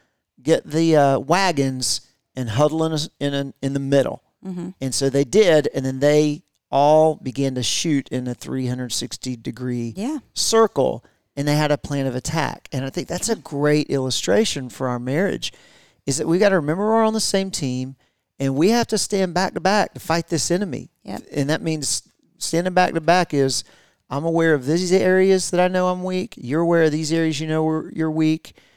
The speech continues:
Speaker 1: And,
Speaker 2: And
Speaker 1: we're
Speaker 2: I know
Speaker 1: gonna
Speaker 2: your blind side, so I'm gonna, I'm gonna have your back in that. I'm gonna
Speaker 1: Yeah.
Speaker 2: protect you in that, and you protect me in those
Speaker 1: Mm-hmm.
Speaker 2: areas you know I'm weak. And,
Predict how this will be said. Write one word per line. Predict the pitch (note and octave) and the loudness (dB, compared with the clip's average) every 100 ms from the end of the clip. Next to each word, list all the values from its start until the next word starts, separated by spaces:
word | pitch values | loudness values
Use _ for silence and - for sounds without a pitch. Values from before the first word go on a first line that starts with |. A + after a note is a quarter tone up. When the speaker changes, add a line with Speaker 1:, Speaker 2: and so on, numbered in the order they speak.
| _ _ - | _ _ -10
Speaker 1:
And, | C3 | -2
Speaker 2:
And | G#3+ | 0
Speaker 1:
we're | G3+ | 2
Speaker 2:
I | C#4 | 4
know | C4+ | 4
Speaker 1:
gonna | A3+ | 2
Speaker 2:
your | F#3+ B3+ | 2 0
blind | C#4 F#3+ E3+ - | 0 -4 -4 -4
side, | F3 F3 | -4 -2
so | G3 | -2
I'm | - G3 B3+ | 0 0 2
gonna, | C#4+ A3+ G3 | 2 2 0
I'm | F#3+ A#3 | -2 0
gonna | D4+ | 0
have | C4+ C4 | 0 0
your | A#3 | 0
back | G#3+ B3 A3+ | 0 -2 -2
in | |
that. | E3+ - - | -4 -4 -4
I'm | - | 0
gonna | C3 F#3+ | 4 4
Speaker 1:
Yeah. | |
Speaker 2:
protect | A3 - C4+ C#4+ - | 2 0 -2 -2 -2
you | G3+ F#3 | -2 -2
in | E3+ | -4
that, | - D#2+ - | -4 -6 -6
and | F3 | -4
you | G3+ | -4
protect | B3 C4 - A#3+ - | -2 -4 -2 -4 -4
me | A3 B3+ | -2 0
in | C4 | 0
those | G3 E3 | 0 -2
Speaker 1:
Mm-hmm. | F#3 | -2
Speaker 2:
areas | F3+ F3+ | -2 -2
you | F#3 | -2
know | F#3+ F3+ | -2 -2
I'm | G3 A#3 | 0 -2
weak. | G3 F#3+ F#3 | -2 -4 -6
And, | F3 | -8